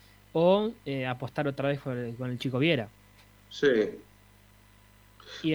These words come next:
Speaker 2: Bueno,
Speaker 1: yo creo
Speaker 2: bueno.
Speaker 1: que Prado, Prado va a volver, ¿no? Al, al once titular después
Speaker 2: Sí.
Speaker 1: de, de, de su lesión. Y después yo creo que, mm, que quizás no importa tanto porque Gómez está atajando, atajó un, un partidazo el otro día.
Speaker 2: No,
Speaker 1: Pero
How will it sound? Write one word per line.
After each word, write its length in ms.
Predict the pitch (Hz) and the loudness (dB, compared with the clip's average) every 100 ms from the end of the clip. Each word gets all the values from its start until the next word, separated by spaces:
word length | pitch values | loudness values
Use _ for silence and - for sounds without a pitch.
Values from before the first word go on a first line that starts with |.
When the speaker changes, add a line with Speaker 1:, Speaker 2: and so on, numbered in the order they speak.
| 170 117 | 8 8
Speaker 2:
Bueno, 20 | 123 | 6
Speaker 1:
yo 60 | |
creo 80 | 185 | 6
Speaker 2:
bueno. 180 | 139 127 | 6 6
Speaker 1:
que 60 | |
Prado, 360 | 180 185 175 - - | 8 8 6 2 2
Prado 260 | 175 180 180 | 6 6 6
va 80 | 165 | 4
a 20 | |
volver, 320 | 156 170 151 | 2 0 -2
¿no? 240 | 135 156 165 | -2 -4 -4
Al, 240 | 139 131 | -4 -6
al 140 | 131 147 | -6 -8
once 240 | 139 139 | -8 -12
titular 500 | 131 131 151 170 202 - - - - - | -12 -6 -2 -2 -4 -12 -20 -20 -18 -8
después 320 | 131 143 123 | 6 10 10
Speaker 2:
Sí. 60 | 131 | 8
Speaker 1:
de, 600 | 131 127 123 117 117 120 - | -2 -4 -6 -8 -10 -14 -4
de, 120 | 143 | -4
de 180 | - 165 | 0 -2
su 160 | 196 196 | 0 0
lesión. 380 | 190 254 302 - | 4 6 6 4
Y 120 | 202 | 6
después 560 | 202 - 277 277 269 - - - - - - | 6 6 6 6 4 -6 -20 -20 -20 -20 -2
yo 160 | 214 | 0
creo 240 | 202 202 165 | 2 2 2
que, 400 | 170 156 151 143 | 0 0 -2 -4
mm, 180 | 143 143 - - - - - | -6 -6 -10 -20 -20 -20 -8
que 140 | 165 143 | -4 -2
quizás 260 | 151 196 | 2 4
no 140 | 180 185 | 6 4
importa 540 | 175 - 208 196 175 | 4 4 2 2 4
tanto 360 | 190 190 175 156 | 6 4 2 0
porque 360 | 135 127 135 | -2 -2 4
Gómez 340 | 139 180 165 135 | 6 8 6 4
está 140 | 156 | 2
atajando, 540 | 151 160 170 160 151 147 _ - - | 2 0 0 0 -2 -4 _ -20 -2
atajó 320 | 135 - 180 | 0 0 2
un, 220 | 175 131 - _ - - 175 | 2 0 -4 _ -20 -6 0
un 100 | 175 | 4
partidazo 540 | 170 156 175 160 143 | 4 6 6 6 2
el 60 | 135 | -4
otro 160 | 139 | -2
día. 340 | 151 147 170 220 - - - - _ _ | -2 0 -2 -4 -14 -20 -20 -20 _ _
Speaker 2:
No, 100 | - | 4
Speaker 1:
Pero 100 | 98 | 6